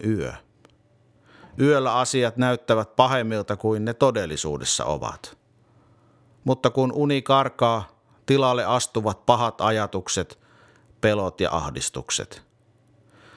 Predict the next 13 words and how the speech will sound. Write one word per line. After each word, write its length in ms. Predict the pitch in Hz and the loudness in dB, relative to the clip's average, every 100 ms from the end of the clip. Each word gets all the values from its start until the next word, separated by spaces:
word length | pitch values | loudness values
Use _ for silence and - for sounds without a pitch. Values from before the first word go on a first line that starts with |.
| - - - - _ | -20 -20 -20 -20 _
Silloin 440 | - 139 143 113 | 2 2 2 -2
kyllä 260 | 92 127 123 | -2 0 0
kyselen, 540 | - 143 135 117 104 | 0 0 2 0 0
missä 400 | 101 120 - 113 | -2 -2 0 0
on 120 | 107 104 | 0 0
se 100 | 117 | 0
Johanneksen 720 | 135 131 110 90 - 98 98 | 2 0 -2 -4 -4 -2 0
lupaama 500 | 113 - 98 95 90 | -2 2 0 0 0
täydellinen 720 | 131 131 120 90 85 87 90 | 2 2 0 -4 -4 -4 -2
rakkaus, 720 | 110 - _ 69 67 - - _ - - - - | -2 -4 _ -6 -4 -6 -8 _ -20 -20 -20 -6
joka 260 | 120 139 | 0 0
karkoittaa 720 | 131 156 131 - 78 - 69 65 | 2 2 2 -4 -6 -6 -6 -4
pelon. 440 | 69 64 50 - | -4 -4 -8 -14